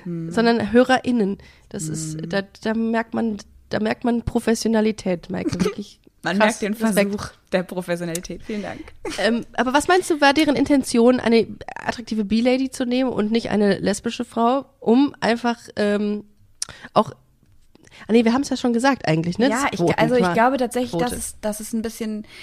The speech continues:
Speaker 1: ja, und es, äh, natürlich, also, ich meine, Sex sells. Ich könnte mir vorstellen, dass es echt was damit zu, zu tun hat, dass es, äh, dass es ein bisschen explosiver wäre.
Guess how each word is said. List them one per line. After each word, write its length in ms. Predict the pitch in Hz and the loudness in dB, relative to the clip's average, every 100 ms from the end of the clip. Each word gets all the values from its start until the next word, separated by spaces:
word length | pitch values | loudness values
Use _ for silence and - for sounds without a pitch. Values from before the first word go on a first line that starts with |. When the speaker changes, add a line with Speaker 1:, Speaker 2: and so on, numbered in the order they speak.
| - | -10
Speaker 1:
ja, 240 | 185 196 247 | 0 2 4
und 220 | 214 - | 2 0
es, 140 | 196 - | -8 -6
äh, 240 | 131 127 - | -8 -6 -4
natürlich, 560 | 165 170 226 269 294 - - - - 175 | -4 -4 0 2 2 0 -14 -16 -14 -4
also, 360 | 175 190 190 175 - - - - - - - - - - | 0 2 0 -2 -8 -20 -20 -20 -20 -20 -20 -20 -16 -10
ich 140 | 180 | -2
meine, 160 | 196 202 | 0 0
Sex 300 | 196 185 - | -2 -4 -2
sells. 400 | 208 233 247 - | 0 0 -2 -6
Ich 100 | - | -4
könnte 220 | 214 208 | -2 -2
mir 80 | 190 | -2
vorstellen, 400 | 185 190 202 185 | -2 -2 0 -4
dass 100 | 175 | -4
es 120 | 175 - | -8 -6
echt 220 | 180 - | -6 -6
was 100 | 175 | -6
damit 240 | 170 165 - | -4 -4 -6
zu, 200 | 165 - | -14 -10
zu 140 | - | -10
tun 220 | - 180 | -6 -4
hat, 160 | 160 - | -4 -4
dass 140 | 156 | -6
es, 220 | 160 - - | -4 -6 -6
äh, 500 | - 151 156 160 151 - - - _ _ _ | -6 -4 -4 -4 -8 -14 -20 -20 _ _ _
dass 240 | - 160 - | -6 -6 -4
es 100 | 170 | -6
ein 160 | 165 170 | -2 -2
bisschen 460 | 175 - 170 160 - | -2 0 0 -2 -2
explosiver 800 | - 214 - 220 202 202 180 156 | -2 -2 -2 0 2 2 2 0
wäre. 340 | 147 135 131 | -2 -6 -8